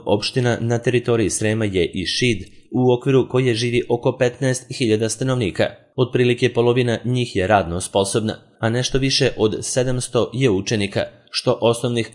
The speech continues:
što srednjih škola. Osim ukupno šest osnovnih na celokupnoj teritoriji ove opštine, postoji i jedna gimnazija,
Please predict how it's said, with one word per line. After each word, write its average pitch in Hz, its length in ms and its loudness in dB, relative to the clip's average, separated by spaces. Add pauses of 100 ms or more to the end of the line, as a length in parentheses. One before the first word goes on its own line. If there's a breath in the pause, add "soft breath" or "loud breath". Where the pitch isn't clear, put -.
(120)
što - 360 0
srednjih 90 420 0
škola. - 680 -2
Osim 131 320 2
ukupno 135 400 0
šest 127 400 0
osnovnih 117 520 -2 (220)
na 113 420 0
celokupnoj 117 800 0
teritoriji 123 720 2
ove 104 220 4
opštine, - 600 -4
postoji 131 400 2
i 123 320 -2
jedna 120 240 2
gimnazija, 98 580 0